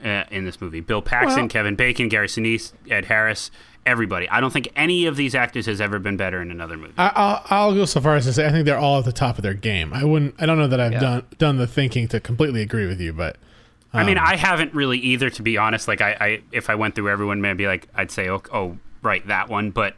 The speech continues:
Speaker 1: you're right. They're all at the top of their game. This is, uh, and because, like, what I described about this movie being kind of expository in many ways,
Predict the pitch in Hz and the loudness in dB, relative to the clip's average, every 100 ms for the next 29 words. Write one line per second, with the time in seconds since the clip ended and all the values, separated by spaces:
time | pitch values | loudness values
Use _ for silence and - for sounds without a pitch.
0 | _ - 113 95 - 123 131 143 143 135 | _ -8 -6 -6 -4 0 2 4 2 0
1 | 131 123 117 110 101 98 95 101 - 101 | -2 0 0 -2 -2 -2 -2 -4 -6 -8
2 | - - - - - - - - - 123 | -8 -18 -18 -18 -18 -20 -20 -20 -6 -4
3 | 120 - _ - - - - - - 180 | -4 -6 _ -20 -20 -20 -20 -12 -2 -2
4 | 170 - _ _ _ - 185 202 233 233 | -2 -10 _ _ _ -4 -2 2 0 2
5 | 220 185 180 160 151 - 156 143 135 - | 0 0 0 0 0 0 0 0 -2 -4
6 | - 151 139 127 135 123 113 107 - _ | -4 -4 -2 0 0 0 -2 -6 -18 _
7 | _ _ _ _ _ _ _ _ - 180 | _ _ _ _ _ _ _ _ -2 0
8 | 214 175 131 - 127 - - 143 143 127 | 2 2 0 -4 -6 -2 2 2 0 -4
9 | 110 98 90 104 107 107 101 95 90 87 | -2 -2 -2 -2 -2 -2 -2 -4 -4 -6
10 | 87 - | -10 -10